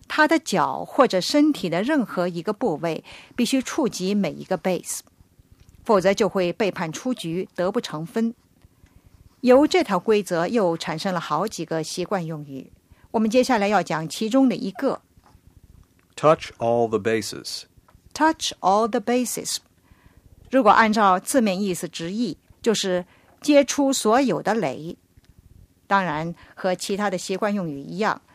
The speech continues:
Speaker 1: 我们不能光从字面意思来理解它。好，让我们通过一个例子来琢磨它的意思。
Speaker 2: This new proposal looks good to me. But before we go ahead, let's touch all the bases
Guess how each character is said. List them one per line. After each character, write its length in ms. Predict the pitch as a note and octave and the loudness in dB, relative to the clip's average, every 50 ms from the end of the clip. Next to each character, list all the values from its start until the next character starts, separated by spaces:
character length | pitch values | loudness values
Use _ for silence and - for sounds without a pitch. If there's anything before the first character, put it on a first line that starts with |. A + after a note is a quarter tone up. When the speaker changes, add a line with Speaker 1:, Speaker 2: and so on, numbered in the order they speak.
| - - _ | -20 -12 _
Speaker 1:
我 100 | - A#3+ | 2 4
们 140 | A#3 B3 B3 | 4 4 4
不 160 | - F4 D#4+ | 4 2 2
能 200 | A#3+ A3+ A#3 A#3+ | 2 2 2 0
光 240 | A#3+ - C#4 C#4 C#4+ | 2 4 4 4 4
从 280 | C4+ - - F3+ G3+ A3+ | 2 0 -2 -4 -4 -4
字 200 | - - D4 C#4+ | -4 0 0 2
面 260 | D4 F4 E4 A3 F3+ | 2 2 0 -2 -2
意 140 | E3+ D#3+ D#3+ | -2 -4 -6
思 160 | - - E3 | -4 -4 -4
来 140 | D#3 D3+ D#3 | -4 -4 -4
理 220 | D3+ D#3+ D#3+ F3+ | -4 -4 -4 -6
解 180 | E3+ - D3 - | -6 -8 -10 -12
它。 280 | - - D#3 C#3+ - - _ _ _ _ _ _ _ _ _ _ - - _ | -12 -10 -10 -10 -10 -10 _ _ _ _ _ _ _ _ _ _ -20 -20 _
好， 480 | - - - C#3+ C#3 D3 E3+ - - _ _ _ - | -12 -8 -6 -4 -2 -2 -4 -4 -8 _ _ _ -2
让 160 | - B3 A3 | 0 0 0
我 80 | F#3 F3 | 0 -2
们 100 | E3+ F#3 | -4 -4
通 200 | - A#3 B3+ B3+ | -2 0 0 0
过 120 | B3 G3 | 0 0
一 80 | E3+ D#3+ | -2 -2
个 120 | F#3 G#3+ | -4 -4
例 180 | A3 A3+ F3 E3 | -2 -2 -4 -4
子 220 | - - F2+ - _ _ _ | -6 -8 -10 -10 _ _ _
来 160 | - G3 G3+ | -6 -6 -4
琢 180 | F#3+ - F#3 F3+ | -4 -2 -2 -2
磨 140 | G3+ A3+ A3 | -2 -2 -4
它 160 | - A3 G3+ | -6 -6 -6
的 80 | F#3+ A3 | -6 -6
意 200 | A3+ G#3 D#3+ D3+ | -6 -6 -6 -8
思。 240 | - - - - - _ _ _ _ _ _ _ - - - | -8 -10 -12 -14 -18 _ _ _ _ _ _ _ -20 -6 -2
Speaker 2:
This 240 | - D3 C#3 - C#3+ | 0 0 0 0 2
new 180 | C#3+ D#3 D#3 | 4 4 2
proposal 560 | D3 - C3 - - C#3 C#3+ C#3 B2 A#2 A2+ | 2 0 -4 -2 2 2 2 2 2 2 0
looks 300 | G#2 G#2 A2 A#2 A#2 - - | 2 2 0 0 0 -2 -4
good 220 | - A2+ A2 G#2 G2+ | 0 0 0 0 -2
to 120 | - A#2+ G#2 | -2 -4 -4
me. 380 | G2 F#2+ F2 D2+ C#2+ - _ _ _ _ _ _ _ _ _ _ _ - | -4 -4 -6 -6 -10 -14 _ _ _ _ _ _ _ _ _ _ _ -4
But 120 | F#2 F2+ - | -4 -4 -2
before 380 | - F2+ F2 - - A#2+ B2+ B2+ | -4 -6 -4 -2 -2 -2 0 0
we 160 | A#2+ A#2 G#2+ | 0 -2 0
go 260 | F#2 G#2+ G2+ F#2+ F#2 | 0 0 0 0 0
ahead, 380 | F2 - C#3 C#3 G#2 D#2+ E2 F#2+ _ _ _ _ _ _ _ _ - | -2 -2 -2 -2 -2 -4 -6 -10 _ _ _ _ _ _ _ _ -2
let's 280 | - A#2+ B2 - - - - - | 0 0 0 0 -2 -8 -10 -2
touch 340 | - D#3+ D#3 D#3 - - - - | 2 2 2 2 2 -4 -8 -4
all 240 | - B2 B2 B2 A#2 | 0 2 2 2 2
the 100 | A2 F#2+ | 0 -2
bases 600 | F2+ G#2+ A2+ C#3 C3+ - - E2 D2 - - | 0 0 0 0 0 -4 -6 -10 -10 -10 -12